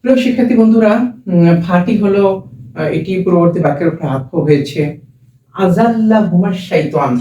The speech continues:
আজাল্লা, আহ, সে পদভ্রষ্ট করলো, পদস্খলন ঘটালো, হুমা তাদের দুজনকে, আদম এবং হাওয়াকে। তা আজাল্লা ফেল, এর ভেতরে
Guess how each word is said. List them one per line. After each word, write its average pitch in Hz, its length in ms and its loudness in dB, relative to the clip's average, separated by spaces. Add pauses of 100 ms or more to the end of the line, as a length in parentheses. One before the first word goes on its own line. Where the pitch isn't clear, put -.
আজাল্লা, 202 640 0
আহ, 147 1080 -2
সে 185 360 0
পদভ্রষ্ট 175 500 0
করলো, 156 580 0 (240)
পদস্খলন 165 600 0
ঘটালো, 151 440 -2
হুমা 151 480 0
তাদের 156 260 0
দুজনকে, 151 480 -2
আদম 165 300 -2
এবং 147 240 0
হাওয়াকে। 135 500 -2 (220)
তা 180 160 -4
আজাল্লা 214 480 0
ফেল, 196 240 0
এর 165 260 -6
ভেতরে 196 440 -2